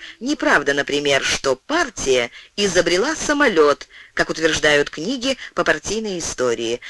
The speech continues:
Самолёты он помнил с самого раннего детства, но доказать ничего нельзя.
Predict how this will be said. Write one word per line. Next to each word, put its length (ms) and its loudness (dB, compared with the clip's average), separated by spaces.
Самолёты 880 2
он 300 2
помнил 540 0
с 40 -10
самого 540 0
раннего 460 -4
детства, 760 -6
но 160 -6
доказать 640 -6
ничего 460 -8
нельзя. 560 -8